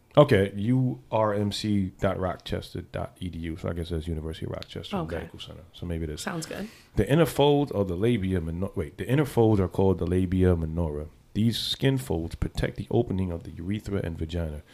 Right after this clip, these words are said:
Speaker 1: The urethra is a tube that carries urine out of the body. The inner folds of the vulva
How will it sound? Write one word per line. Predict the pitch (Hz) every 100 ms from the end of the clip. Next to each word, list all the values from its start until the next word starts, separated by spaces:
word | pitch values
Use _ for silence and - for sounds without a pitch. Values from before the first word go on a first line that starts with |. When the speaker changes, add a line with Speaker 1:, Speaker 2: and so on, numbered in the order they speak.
| - - - _
Speaker 1:
The | 80
urethra | 90 120 113 101
is | 82
a | 82
tube | - 131
that | 107 98
carries | - 98 90 82
urine | 90 87
out | 85
of | 78
the |
body. | 78 92 95 92
The | 82
inner | 90 101 101
folds | - 92 90 87
of |
the | -
vulva | 80 85 85 80 80